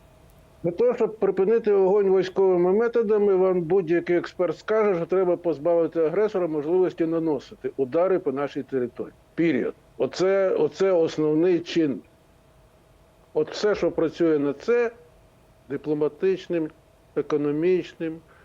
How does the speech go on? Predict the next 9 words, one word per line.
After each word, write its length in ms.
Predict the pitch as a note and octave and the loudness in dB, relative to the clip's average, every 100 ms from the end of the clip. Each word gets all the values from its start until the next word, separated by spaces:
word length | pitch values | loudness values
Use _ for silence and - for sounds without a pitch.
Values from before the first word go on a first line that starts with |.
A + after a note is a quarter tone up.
| - - _ _ _ _ _ | -20 -20 _ _ _ _ _
включно 380 | - D3 C#3+ C#3+ | -4 -4 -4 -6
з 60 | |
санкціями, 720 | - C#3 C3+ C3 C3 C3 B2+ B2+ - - - _ _ - | -4 -4 -4 -2 -2 -2 -4 -8 -18 -20 -20 _ _ -4
військовим, 920 | C3+ D#3+ - F3 F#3 F#3 E3+ E3 D#3 | 0 0 -2 0 2 2 2 2 2
я 140 | C#3 | 0
не 120 | C#3 C3 | 0 -2
знаю, 840 | C#3+ C#3 C3+ C3+ C3 C3 B2 B2 B2 - _ _ _ _ - | 0 0 2 2 2 2 0 -2 -6 -18 _ _ _ _ -10
психологічним, 1040 | - F3+ F#3 F3+ C#3+ D3+ D3+ - E3 D#3+ - - | -4 0 2 2 2 0 0 -4 -4 -4 -6 -4
от, 140 | D3+ | -6